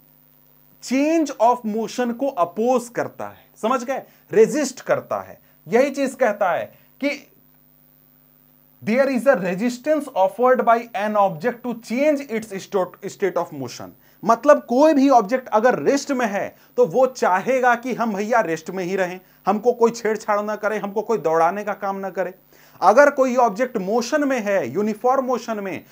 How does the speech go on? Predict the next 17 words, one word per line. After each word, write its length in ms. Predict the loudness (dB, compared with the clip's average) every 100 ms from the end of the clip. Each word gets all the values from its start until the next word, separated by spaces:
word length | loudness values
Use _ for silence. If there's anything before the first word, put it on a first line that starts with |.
| -12 0
तो 120 | 0
वो 240 | 4 4
चाहेगा 560 | 6 4 4 4 2 2
कि 140 | 0
वो 180 | -4 -2
यूनिफॉर्म 640 | -2 -4 -6 0 4 4 2
मोशन 460 | -2 -4 -4 -4
में 120 | -2 -4
ही 140 | -2
रहे, 260 | -2 -2 -6 _ _ -4
उसको 340 | -4 0 0
कोई 240 | 4 4 6
रोकने 460 | 8 6 6 0
की 100 | -2
कोशिश 440 | -4 -4 -4 -4 -2
ना 140 | -2
करे 360 | 0 -2 -4